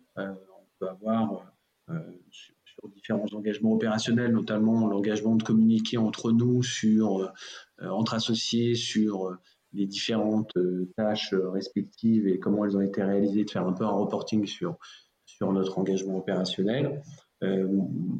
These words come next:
j'ai vu, euh, des, des, des, simplement des, un, une cagnotte, euh, pour, euh, pour pouvoir aller, euh,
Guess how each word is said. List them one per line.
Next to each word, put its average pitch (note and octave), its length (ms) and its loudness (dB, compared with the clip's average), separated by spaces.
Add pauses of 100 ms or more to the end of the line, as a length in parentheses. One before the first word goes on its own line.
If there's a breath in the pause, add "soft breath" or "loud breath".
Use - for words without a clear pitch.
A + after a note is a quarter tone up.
(200)
j'ai G2 140 0
vu, A#2 520 2
euh, F#2+ 640 -2 (280)
des, G2+ 400 0
des, G2 460 0
des, F#2+ 400 -4 (640)
simplement A2 500 -2
des, G#2+ 200 0
un, - 600 -14 (220)
une A2 140 0
cagnotte, G#2+ 600 0 (640 loud breath)
euh, F#2 440 -6 (100)
pour, G2 340 -2
euh, E2+ 160 -2 (460 loud breath)
pour - 160 -8
pouvoir G2+ 420 0
aller, G2 360 2
euh, F2 220 0